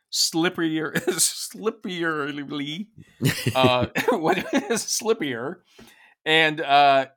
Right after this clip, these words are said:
Speaker 1: and the bowls, he, he designed them like works of art, like, uh, lions, dolphins, and
Speaker 2: Ooh.
Speaker 1: flower motifs.
Speaker 2: Okay. I wouldn't
Speaker 1: Yeah.
Speaker 2: mind having a lion.
Speaker 1: <laughs>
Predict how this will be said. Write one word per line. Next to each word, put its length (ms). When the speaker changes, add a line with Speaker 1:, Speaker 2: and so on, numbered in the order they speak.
Speaker 1:
and 160
the 60
bowls, 460
he, 120
he 240
designed 580
them 120
like 200
works 300
of 120
art, 300
like, 300
uh, 240
lions, 920
dolphins, 840
and 140
Speaker 2:
Ooh. 220
Speaker 1:
flower 380
motifs. 600
Speaker 2:
Okay. 800
I 100
wouldn't 320
Speaker 1:
Yeah. 80
Speaker 2:
mind 120
having 280
a 360
lion. 720
Speaker 1:
<laughs> 60